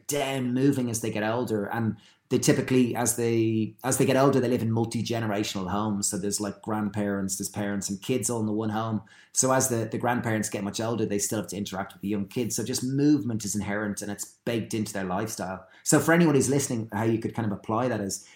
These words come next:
if you do have a job where you work at a desk, drink loads of water,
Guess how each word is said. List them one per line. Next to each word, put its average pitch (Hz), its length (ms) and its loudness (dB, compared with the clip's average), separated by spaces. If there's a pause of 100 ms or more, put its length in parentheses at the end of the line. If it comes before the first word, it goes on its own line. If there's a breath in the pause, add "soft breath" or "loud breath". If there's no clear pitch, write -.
if 117 80 -2
you 127 100 4
do 147 120 8
have 139 100 8
a 120 40 4
job 123 300 2
where 113 100 4
you 107 60 2
work 117 200 0
at 104 60 0
a 98 60 -2
desk, 110 460 -2 (200)
drink 131 260 4
loads 123 180 4
of 107 60 2
water, 117 520 2